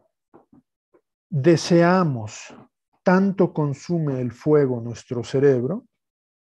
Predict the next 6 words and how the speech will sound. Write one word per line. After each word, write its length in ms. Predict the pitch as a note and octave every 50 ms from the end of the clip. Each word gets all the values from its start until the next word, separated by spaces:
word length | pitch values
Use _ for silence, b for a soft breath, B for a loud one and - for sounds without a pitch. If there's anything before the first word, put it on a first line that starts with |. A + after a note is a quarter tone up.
| _ _ - - _ _ _ _ _ _ _ _ _ _ _ - _ _ _ _ _ _ _ _ _ _ - - - - - - _ _ _ _ _ _ _
sumergirnos 1000 | - - - E3 D#3 D#3 D#3+ D3+ D3+ - - G3+ G#3 G#3 G3+ G3 G3+ G#3 - -
hasta 300 | E3+ C#3+ - - - C#3+
el 120 | C#3 C3+
fondo 600 | B2+ - - - E3 D#3+ E3 D#3+ D#3 D3+ D3 C#3+
del 200 | C3+ C3 C3 B2+
abismo 760 | C3 B2+ C#3 E3+ F#3 E3+ C#3+ - - A#2 A2 A2 A2+ G#2+ _